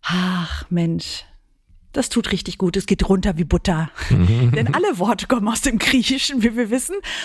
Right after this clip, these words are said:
Speaker 1: Und in diesem Fall aus dem Altgriechischen. Sarx heißt Fleisch beziehungsweise Muskel. Das ist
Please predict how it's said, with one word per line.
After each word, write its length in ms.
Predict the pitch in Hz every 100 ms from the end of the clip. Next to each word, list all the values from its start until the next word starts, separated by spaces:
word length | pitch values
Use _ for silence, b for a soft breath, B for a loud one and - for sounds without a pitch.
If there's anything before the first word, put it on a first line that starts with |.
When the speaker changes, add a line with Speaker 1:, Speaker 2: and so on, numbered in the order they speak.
| B
Speaker 1:
Und 160 | 269 226
in 100 | 226
diesem 280 | 247 427 392
Fall 240 | 311 302
aus 140 | 226 -
dem 180 | 208 196
Altgriechischen. 1300 | 220 262 381 - - 180 165 147 151 - 143 131 139 B B B B B B B -
Sarx 1040 | - - 190 233 370 - - - - -
heißt 440 | 196 233 285 -
Fleisch 840 | - - 190 156 202 370 - - -
beziehungsweise 640 | 214 - 202 196 196 170
Muskel. 520 | 180 165 - - 330
Das 160 | 339 208
ist 120 | 202